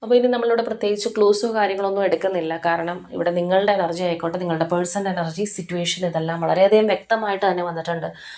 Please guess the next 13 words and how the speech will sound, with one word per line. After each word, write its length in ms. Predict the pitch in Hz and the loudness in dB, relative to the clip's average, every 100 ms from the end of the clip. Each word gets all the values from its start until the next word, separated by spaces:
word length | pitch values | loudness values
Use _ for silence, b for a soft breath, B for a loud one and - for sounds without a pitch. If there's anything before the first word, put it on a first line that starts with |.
| B | B
അപ്പോൾ 160 | - 180 180 | -8 -4 2
ഓരോ 160 | 185 214 214 | 4 4 4
കാര്യങ്ങളും 320 | 190 185 196 | 4 2 -2
നിങ്ങളുമായിട്ട് 400 | 180 180 180 180 175 | -2 -2 -2 -2 -2
റെസൊനേറ്റ് 360 | 180 196 190 196 | -2 -4 -4 -2
ചെയ്യുന്നതാണോ 400 | 185 175 175 185 | -2 -2 -2 -2
എന്നുള്ളത് 280 | 180 170 170 170 | -4 -4 -6 -10
നിങ്ങൾക്ക് 220 | 170 196 | -2 0
തന്നെ 180 | 185 202 - b b b _ - | 0 -2 -6 b b b _ -8
കണക്ട് 260 | 202 196 208 | -4 -4 -2
ചെയ്ത് 140 | 185 190 | 0 0
നോക്കിക്കഴിഞ്ഞാൽ 500 | 170 180 180 170 175 170 | 0 2 2 2 0 -2
മനസ്സിലാവും. 440 | 160 165 165 370 | -4 0 0 0